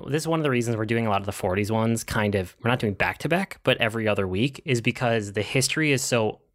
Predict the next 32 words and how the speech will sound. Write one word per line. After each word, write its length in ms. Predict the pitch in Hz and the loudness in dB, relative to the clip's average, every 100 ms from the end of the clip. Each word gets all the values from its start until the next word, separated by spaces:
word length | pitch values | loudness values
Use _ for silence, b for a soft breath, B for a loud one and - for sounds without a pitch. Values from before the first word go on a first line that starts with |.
| - | -8
early 380 | 101 107 120 117 | -2 0 2 0
Disney, 560 | 104 98 107 139 170 B B B | 0 -2 0 0 0 B B B
so 160 | - | 0
that 160 | 131 127 | 2 2
every 300 | 123 120 143 | 0 0 2
movie 400 | 127 107 113 123 | 0 0 -2 2
is 140 | 120 110 | 0 0
important 500 | 98 - 107 110 127 | -6 -2 -2 0 0
in 160 | 113 | 0
a 60 | 113 | 0
different 420 | 107 107 113 - | 0 0 -2 -4
way, 320 | - 92 113 135 B B | -6 0 2 0 B B
um, 180 | 131 113 | -2 0
even 200 | 107 131 | 0 0
if 80 | 143 | 0
it's 100 | 135 | 0
not 140 | 123 117 | 0 0
a 40 | |
movie 220 | 117 117 | 2 0
we 140 | 110 110 | 0 -4
particularly 680 | - 120 - 117 107 104 - | -4 -4 0 0 2 0 0
enjoy. 500 | 101 95 92 127 143 B B B | 0 0 2 2 0 B B B
So 320 | - 147 120 | 0 2 2
the 100 | 127 | -2
history 460 | 123 170 - 190 156 | -2 -2 0 0 2
on 340 | 127 113 104 | 2 0 -2
this 200 | - 135 | 0 0
one 280 | 101 95 98 | 2 0 -2
is 200 | - 131 | -2 -2
that 300 | 123 110 - B B B _ 117 | 2 2 0 B B B _ -4
Disney 420 | 123 143 180 190 | 2 2 2 0
made 500 | 120 107 110 120 123 | 2 2 2 0 -4